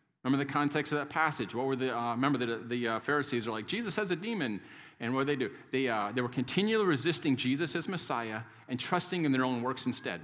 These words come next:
That's the blasphemy of the Holy Spirit. It is one sin that is not forgivable. It is the only sin that will send somebody to hell, not the multitude of their sins.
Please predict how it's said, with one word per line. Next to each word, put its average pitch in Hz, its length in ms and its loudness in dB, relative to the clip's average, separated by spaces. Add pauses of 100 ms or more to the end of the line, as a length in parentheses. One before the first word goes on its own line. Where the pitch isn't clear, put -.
That's 120 160 -6
the - 80 -2
blasphemy 123 400 2
of 127 60 0
the 123 60 -4
Holy 127 180 -2
Spirit. 117 340 -4 (600)
It 143 160 2
is 135 180 4
one 147 520 4
sin 135 400 2
that 113 140 -2
is 113 100 -4
not 127 180 0
forgivable. 113 520 -4 (500)
It 143 60 -2
is 127 100 2
the - 80 4
only 190 280 4
sin 190 340 4
that 147 140 0
will 135 80 0
send 151 280 2
somebody 143 380 0
to 131 80 -2
hell, 120 200 -2
not 120 180 -4
the 139 60 -4
multitude 127 520 -2
of 107 80 -6
their 107 120 -6
sins. 98 520 -6